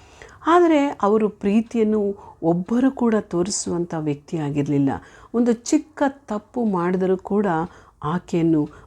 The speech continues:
ಬಹಳವಾಗಿ ಹೀನೈಸುತ್ತಾ, ಆಕೆಯನ್ನು ಬೈಯುತ್ತಾ, ಆಕೆಯನ್ನು ಕಠಿಣವಾಗಿ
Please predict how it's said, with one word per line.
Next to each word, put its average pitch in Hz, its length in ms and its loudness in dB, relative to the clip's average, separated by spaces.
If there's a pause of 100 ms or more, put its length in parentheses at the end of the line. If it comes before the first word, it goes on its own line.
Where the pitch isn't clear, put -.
(160)
ಬಹಳವಾಗಿ 175 680 0
ಹೀನೈಸುತ್ತಾ, 170 880 -2 (280)
ಆಕೆಯನ್ನು 156 520 -2
ಬೈಯುತ್ತಾ, 180 840 0 (260)
ಆಕೆಯನ್ನು 170 540 -2
ಕಠಿಣವಾಗಿ 240 960 0